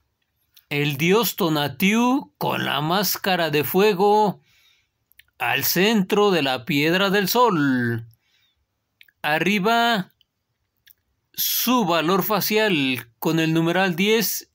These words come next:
y su símbolo de pesos. Al costado izquierdo, el año de acuñación,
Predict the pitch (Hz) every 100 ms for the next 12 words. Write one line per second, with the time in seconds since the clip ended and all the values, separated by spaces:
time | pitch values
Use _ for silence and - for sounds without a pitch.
0 | - 185 185 143 156 147 151 156 165 170
1 | 165 170 220 196 160 127 - - - _
2 | _ _ _ _ _ _ _ _ _ _
3 | _ _ - 156 147 170 175 - - 214
4 | 190 180 160 143 127 117 117 _ _ _
5 | _ _ _ _ _ _ _ - 151 -
6 | 196 220 220 208 226 226 220 - 147 135
7 | 175 185 180 190 185 190 185 185 180 175
8 | 180 165 135 123 117